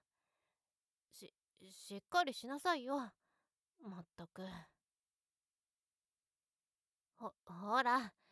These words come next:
じゃあ、あんたのこと待ってるから、また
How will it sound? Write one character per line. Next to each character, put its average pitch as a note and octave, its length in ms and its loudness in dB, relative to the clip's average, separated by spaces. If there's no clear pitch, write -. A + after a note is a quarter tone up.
じ G#3 220 -4
ゃ A#3+ 280 2
あ、 - 80 -16
あ C4+ 180 2
ん D4 60 -4
た B3+ 120 0
の G3 100 -6
こ F#3 140 -10
と F#3 140 -6
待 G3+ 200 0
っ - 60 -20
て B3 100 -2
る A3 120 -4
か F#3+ 120 -6
ら、 F#3+ 220 -6
ま G#3 180 -6
た C4+ 260 2